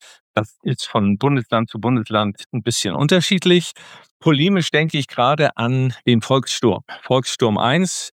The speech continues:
damals durch Führererlass im September neunzehnhundertvierundvierzig wurde entschieden, den Volkssturm aufzubauen. Im Volkssturm eins waren alle Männer über fünfzig. Die sollten zu den Waffen greifen. Und, äh, das, was damals für den Volkssturm galt,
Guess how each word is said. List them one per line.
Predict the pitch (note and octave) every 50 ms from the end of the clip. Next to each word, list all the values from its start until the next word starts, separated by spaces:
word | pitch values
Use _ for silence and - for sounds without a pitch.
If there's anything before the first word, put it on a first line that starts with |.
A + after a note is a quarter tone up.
| _ _
damals | A2 A2 A#2+ C3+ C#3+ C#3+ D3+ C#3+ - -
durch | - C3+ B2+ A2+ -
Führererlass | - - D#3 D3+ C#3+ D#3 C#3+ A2 B2+ C3+ C3 C3 C#3 - - - - - -
im | D#3 C3
September | A2 A2+ G#2+ - - - C#3+ C#3 C#3 C#3 C3+ C3 B2+ A2 - -
neunzehnhundertvierundvierzig | C3 B2+ A#2 B2 A#2+ - - B2+ A2+ A2+ A#2+ A2+ G2+ - - C3 A#2+ A2 G#2 - C#3 C#3 C3 - - D3 A#2+ - -
wurde | A#2+ A2+ A#2 A2 F#2
entschieden, | E2 G#2+ - - C3+ C3 C#3+ C3 A#2+
den | G#2+ G#2 G2
Volkssturm | - - C3 C3+ - - - D3+ C#3+ C3
aufzubauen. | - B2+ B2 - - - B2+ G#2+ A#2+ A#2+ A#2+ B2 B2+ B2+ - - - - - - - - _ _
Im | - - G2
Volkssturm | - - B2 B2 A#2 - - - - A2 G#2 G2+ -
eins | - G2+ G#2+ A#2+ C#3 B2+ - - -
waren | G#2 G#2+ A2 A2+ -
alle | - C3 C3 A#2
Männer | G#2+ G#2 G#2+ A#2+ C3 C3 -
über | A2+ G2+ F#2 -
fünfzig. | - - E3+ F#3+ - - - - G3+ F3+ - - - _ _ _ _ -
Die | B2
sollten | G#2+ G2 G#2 A2 A2+ A#2 C3
zu | B2 - -
den | G2+ G2+ F2
Waffen | F2+ G#2 B2+ - - C#3
greifen. | B2+ B2 B2 C3 C3+ - - D3 C#3 C3+ C3+ - - _ _
Und, | - B2 G#2+ G#2+ G#2 - - - - -
äh, | D#3+ C3 B2 A#2 C3 -
das, | G3 - A#2+ B2 - -
was | A#2+ G#2+
damals | - G#2+ A2 B2 C3 B2+ -
für | - C3 A#2+
den | A2 G2+
Volkssturm | - - C3 C3 - - - - A#2+ A2 A2 G#2 G2 - - - _ C#3
galt, | G#2+ - G2 G2 A#2+ D3 D3